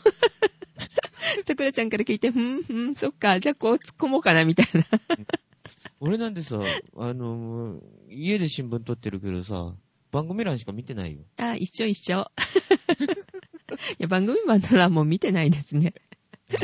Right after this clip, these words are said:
Speaker 2: まあね。
Speaker 1: 何見てるかな？
Speaker 2: 見てないよね。
Speaker 1: <laughs> 宣伝かな？
Speaker 2: 朝から出たらもう夜まで帰らないからね。
Speaker 1: あー、私は仕事の合間ぐらいかな。ちょろちょろっと読んで。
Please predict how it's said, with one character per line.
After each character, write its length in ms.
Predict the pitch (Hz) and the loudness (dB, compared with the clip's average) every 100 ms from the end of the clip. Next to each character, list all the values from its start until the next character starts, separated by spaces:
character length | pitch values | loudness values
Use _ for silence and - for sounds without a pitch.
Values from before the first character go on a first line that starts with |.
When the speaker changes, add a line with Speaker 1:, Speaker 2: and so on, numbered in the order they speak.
| - | -6
Speaker 2:
ま 180 | - 349 | -6 -6
あ 40 | |
ね。 380 | - 165 - 294 - | -8 -8 -6 -6 -2
Speaker 1:
何 240 | 170 254 | 0 6
見 120 | 180 | 4
て 120 | 151 - | 4 0
る 100 | - | 0
か 120 | 147 | 0
な？ 340 | 147 143 143 | 0 0 0
Speaker 2:
見 120 | 151 | -2
て 240 | - - 220 | -6 -2 2
な 60 | |
い 40 | 190 | 2
よ 60 | |
ね。 20 | - 370 | 0 -4
Speaker 1:
<laughs> 80 | 339 | -6
宣 220 | - 196 | 0 0
伝 160 | 196 202 | 2 0
か 120 | 196 | 0
な？ 120 | 190 | 2
Speaker 2:
朝 60 | 180 | 2
か 60 | 117 | 2
ら 60 | |
出 140 | 107 101 | -2 -6
た 100 | 98 | -4
ら 140 | 90 | -6
も 300 | 82 90 82 | -4 -6 -4
う 20 | 80 | -2
夜 200 | 104 123 | -2 -2
ま 120 | 101 | -4
で 120 | 90 | -6
帰 260 | - 87 92 | -10 -8 -6
ら 120 | 101 | -6
な 100 | 85 | -8
い 80 | 73 | -10
か 80 | 73 | -14
ら 100 | 71 | -14
ね。 220 | 76 - | -14 -10
Speaker 1:
あ 880 | - 196 202 202 202 202 196 196 190 | -4 -2 0 -2 -2 -2 -2 -4 -6
ー、 60 | - - | -8 -12
私 200 | - - | -8 -4
は 100 | 294 | -2
仕 200 | 311 - | -4 -4
事 260 | 269 311 254 | -4 -4 -4
の 120 | 247 | -2
合 160 | 233 233 | -2 -2
間 220 | 220 220 | 0 -2
ぐ 100 | 220 | -2
ら 80 | 190 | -4
い 60 | - | -4
か 140 | - | -4
な。 220 | 151 143 | -2 -2
ち 100 | - | -4
ょ 40 | 170 | -6
ろ 120 | 156 | -6
ち 120 | - | -4
ょ 40 | |
ろ 100 | 156 | -4
っ 20 | 160 | -4
と 200 | - 135 | -6 -6
読 100 | 139 | -4
ん 140 | 139 | -6
で。 200 | 147 - | -8 -12